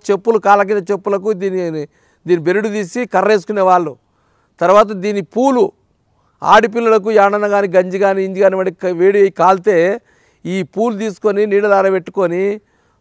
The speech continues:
శుభ్రంగా పెన్న మీద దూర దూరగా ఎంపుకొని పొడి చేసుకొని కొబ్బరి నూనె కలిపి వారం రోజులు పూస్తే బెందు కూడా ఉండదు,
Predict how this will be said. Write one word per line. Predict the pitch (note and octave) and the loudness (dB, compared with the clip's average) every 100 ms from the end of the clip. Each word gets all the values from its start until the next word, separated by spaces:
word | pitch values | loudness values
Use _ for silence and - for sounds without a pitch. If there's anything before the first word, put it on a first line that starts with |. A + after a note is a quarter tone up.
| - | -8
శుభ్రంగా | F3+ E3 G#3+ G#3 | -4 0 0 0
పెన్న | F#3 F#3 | -2 -2
మీద | G3 G3+ | -2 -4
దూర | F3 G3 | -2 0
దూరగా | G3 F#3+ | 0 0
ఎంపుకొని | F#3+ F3 - F#3 | -2 -4 -4 -2
పొడి | F#3 F#3 G3 | -2 -2 -2
చేసుకొని | G3+ E3+ G3 F#3 | -2 -2 -4 -6
కొబ్బరి | F3+ E3 F#3 | -6 -6 -4
నూనె | G3+ F3+ | -4 -2
కలిపి | F3 E3+ F#3+ G3+ G#3+ _ _ _ - | -2 -2 -4 -4 -4 _ _ _ -4
వారం | D3+ F3+ F#3+ G3 | 4 6 6 4
రోజులు | G3 G#3 G#3 | 4 4 2
పూస్తే | F#3+ F#3+ - G#3 | 0 -2 0 0
బెందు | D#3+ G3 F#3+ | 2 0 2
కూడా | F#3+ G#3 | 2 2
ఉండదు, | G3+ F#3 F#3 D3 | 2 2 2 0